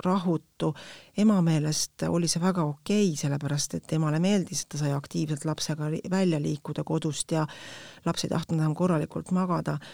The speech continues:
Pärast pikka süvenemist selgus, et ema on läbi lugenud näputoiduraamatu ja arvab, et laps teeb oma valikud ise,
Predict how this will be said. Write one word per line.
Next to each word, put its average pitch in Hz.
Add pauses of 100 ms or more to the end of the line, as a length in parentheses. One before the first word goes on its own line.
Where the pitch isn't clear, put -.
(120)
Pärast -
pikka 214
süvenemist 156
selgus, 156
et 143
ema 156
on 151
läbi 160
lugenud 143
näputoiduraamatu 156 (580)
ja 170
arvab, 185
et 143
laps -
teeb 156
oma 151
valikud 160
ise, 233